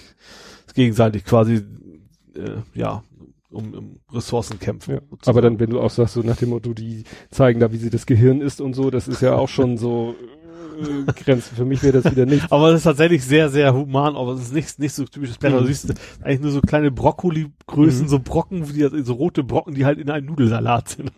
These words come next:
Speaker 1: <laughs> Allein diese, allein die Kombination ist natürlich ziemlich skurril,
Speaker 2: Mhm.
Speaker 1: ne? Aber das ist schon, äh, ja, ist schon
Speaker 2: Mhm.
Speaker 1: witzig.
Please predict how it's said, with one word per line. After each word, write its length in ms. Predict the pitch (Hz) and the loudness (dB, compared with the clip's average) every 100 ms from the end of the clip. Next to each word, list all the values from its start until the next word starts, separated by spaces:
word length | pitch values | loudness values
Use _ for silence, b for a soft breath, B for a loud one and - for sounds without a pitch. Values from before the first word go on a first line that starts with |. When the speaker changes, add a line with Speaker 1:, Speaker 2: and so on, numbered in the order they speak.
| - | -10
Speaker 1:
<laughs> 160 | - - | -4 2
Allein 200 | 135 131 | 4 4
diese, 200 | 139 139 - | 0 -4 -4
allein 260 | 135 139 135 | 0 0 -2
die 80 | 127 | -2
Kombination 500 | 135 127 113 147 123 | -2 -2 -4 -4 -4
ist 40 | |
natürlich 420 | 107 - 101 - | -6 -8 -14 -14
ziemlich 240 | - 120 104 | -12 -10 -4
skurril, 460 | 156 127 113 113 | 0 2 2 0
Speaker 2:
Mhm. 40 | 117 | 0
Speaker 1:
ne? 100 | 156 B B B B B | -2 B B B B B
Aber 280 | - 127 127 | -2 2 4
das 180 | 127 127 | 4 0
ist 120 | 160 | -4
schon, 360 | - 156 151 147 | -6 -8 -8 -8
äh, 300 | 151 139 143 | -2 0 0
ja, 300 | 139 120 117 123 | -2 -2 -4 -10
ist 140 | - | -10
schon 100 | 135 | -6
Speaker 2:
Mhm. 40 | 123 | -8
Speaker 1:
witzig. 380 | - - - | -8 -16 -18